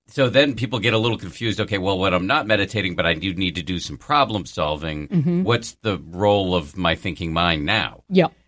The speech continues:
Speaker 1: And I think that the point you made that I think answers the question is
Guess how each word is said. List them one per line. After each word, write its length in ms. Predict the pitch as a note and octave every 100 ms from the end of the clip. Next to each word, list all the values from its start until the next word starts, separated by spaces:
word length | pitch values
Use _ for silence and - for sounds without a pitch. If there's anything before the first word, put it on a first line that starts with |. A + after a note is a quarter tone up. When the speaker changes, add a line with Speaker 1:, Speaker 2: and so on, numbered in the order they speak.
| _ -
Speaker 1:
And 640 | F#2+ F2+ F2 F2 D2+ - - -
I 60 | F#2+
think 280 | C3 B2+ - _ E2
that 260 | F#2 F2+ - _ -
the 260 | F2+ D#2+ - _ -
point 320 | A#2 G#2+ F#2
you 160 | F#2
made 340 | B2+ F#2 D#2+ D2
that 120 | D2+
I 180 | D#2 C#2+
think 280 | - E2+ E2
answers 340 | D#2+ E2+ C#2+
the 120 | D2+
question 540 | - A2 A2 - E2 D2
is 380 | C#2+ D2+ C#2+